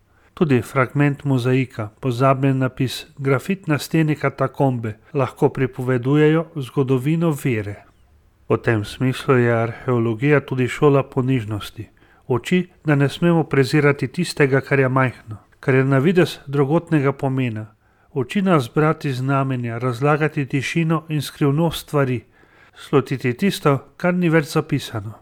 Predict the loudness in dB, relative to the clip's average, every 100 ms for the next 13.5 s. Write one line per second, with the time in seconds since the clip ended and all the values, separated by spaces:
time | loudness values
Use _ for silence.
0 | _ _ _ _ -2 0 0 2 2 4
1 | 0 -2 -2 0 0 0 -6 -16 _ -8
2 | -4 0 2 2 -2 -4 -2 0 2 4
3 | 4 4 4 2 2 2 -2 _ -6 -4
4 | -2 -2 2 2 4 2 0 0 0 -2
5 | -4 -12 -14 _ -8 -6 -6 0 2 2
6 | 0 -4 -6 -4 0 0 0 -4 -8 -10
7 | -12 _ _ _ _ _ -8 -4 0 2
8 | 2 2 0 2 2 2 -2 -6 _ -8
9 | -8 -4 -4 0 2 2 2 0 -4 -4
10 | -4 0 0 0 -2 -2 -2 0 4 2
11 | 4 2 2 2 -2 -4 -8 -4 -4 -2
12 | 0 0 -2 -4 -4 -8 -6 -8 -2 0
13 | 0 0 -2 -6